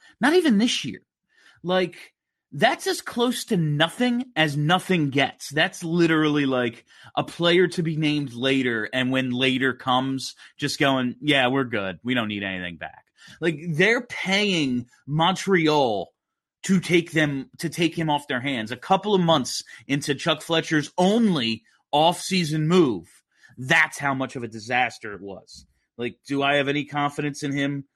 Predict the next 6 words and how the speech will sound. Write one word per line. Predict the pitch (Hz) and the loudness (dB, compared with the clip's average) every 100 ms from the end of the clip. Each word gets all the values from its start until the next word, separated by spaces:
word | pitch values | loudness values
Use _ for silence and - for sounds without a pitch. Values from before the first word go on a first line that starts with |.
| _ - | _ -6
to, | 135 123 123 | 0 2 2
uh, | 117 113 107 - _ _ _ _ _ _ _ _ _ _ | 2 2 0 -6 _ _ _ _ _ _ _ _ _ _
to | - | -8
fix | - 156 156 | -2 -2 0
this | 165 156 - | 0 0 2
thing? | 170 165 | 2 2